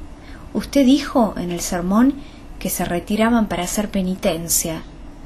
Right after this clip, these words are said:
Dije más, "Penitencia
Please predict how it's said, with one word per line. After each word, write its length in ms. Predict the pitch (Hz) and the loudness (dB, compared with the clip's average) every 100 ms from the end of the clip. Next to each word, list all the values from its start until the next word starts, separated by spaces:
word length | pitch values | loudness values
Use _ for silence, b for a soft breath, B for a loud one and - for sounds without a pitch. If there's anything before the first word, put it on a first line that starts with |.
| - - - | -16 -16 -2
Dije 280 | 190 196 196 | 0 2 4
más, 420 | 226 233 - - - - - - - | 4 4 0 -6 -10 -16 -18 -18 -10
"Penitencia 880 | 170 170 165 196 214 240 - 269 285 | -6 -6 0 4 6 6 4 0 -2